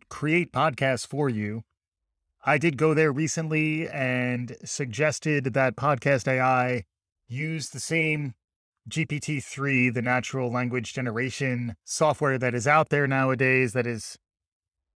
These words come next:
really creating new opportunities to be generative with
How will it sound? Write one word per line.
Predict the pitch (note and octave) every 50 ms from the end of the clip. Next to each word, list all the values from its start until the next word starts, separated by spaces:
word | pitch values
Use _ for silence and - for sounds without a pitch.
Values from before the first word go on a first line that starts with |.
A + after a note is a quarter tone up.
| _
really | B2 A#2 A#2 D3+ F3+ E3+ F3 D#3+ C#3+ C#3 C#3 C#3 - _ _ _ _ _
creating | - - - D3 D3+ D3 C#3+ C#3 C3 B2+ C3
new | D#3 F3 E3
opportunities | D3 C3+ C3 C#3 B2+ A2 - - D3 C#3+ C3+ B2 C3 B2+ B2+ B2 A2 - -
to | - C3 B2+ A#2
be | A#2 B2+ B2 A2
generative | F#2+ A#2 C3+ B2+ C3 C#3 C#3 D#3+ E3 E3+ E3+ D#3 C3 - - -
with | C#3 C3 D3+ E3 D3 - - -